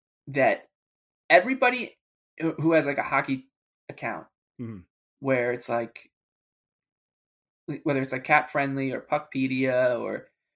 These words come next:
Speaker 1: then the Insiders,
Speaker 2: Hmm.
Speaker 1: uh, then, like, even, like, other random people, everyone's, like, doing the homework for the Rangers.
Speaker 2: Right.
Speaker 1: Like, "Okay, Rangers, at noon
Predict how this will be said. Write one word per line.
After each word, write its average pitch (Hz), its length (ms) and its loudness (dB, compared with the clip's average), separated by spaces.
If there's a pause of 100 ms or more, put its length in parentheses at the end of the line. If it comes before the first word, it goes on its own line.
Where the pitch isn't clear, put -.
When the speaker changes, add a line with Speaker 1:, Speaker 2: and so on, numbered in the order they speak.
(160)
Speaker 1:
then 143 140 2
the 143 140 -2
Insiders, 123 960 -2 (100)
Speaker 2:
Hmm. 131 160 -10
Speaker 1:
uh, 117 400 -4
then, 139 200 -4
like, 131 180 -2
even, 131 220 -2
like, 131 160 -6
other 135 180 2
random 123 400 -4
people, 117 520 -12 (920)
everyone's, 269 320 8
like, 277 160 -2
doing 160 240 6
the 139 80 4
homework 143 480 0
for 143 100 -2
the 131 100 -2
Rangers. 123 540 -6 (320)
Speaker 2:
Right. - 140 -20 (240)
Speaker 1:
Like, 147 160 4
"Okay, 180 260 6
Rangers, 185 600 2
at 160 180 6
noon 196 440 -2